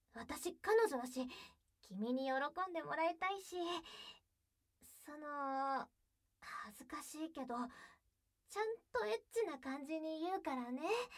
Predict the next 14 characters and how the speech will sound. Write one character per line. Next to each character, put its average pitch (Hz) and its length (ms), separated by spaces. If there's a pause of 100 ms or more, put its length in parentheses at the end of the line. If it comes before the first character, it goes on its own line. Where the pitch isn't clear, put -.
(4000)
う 240 40
ん。 190 140 (1200)
私 - 360
も 254 220 (220)
心 320 400
の 330 140
準 349 180
備 269 220
で 330 140
き 330 100
た。 294 180 (1120)
い 294 100
く 320 140
よ。 311 140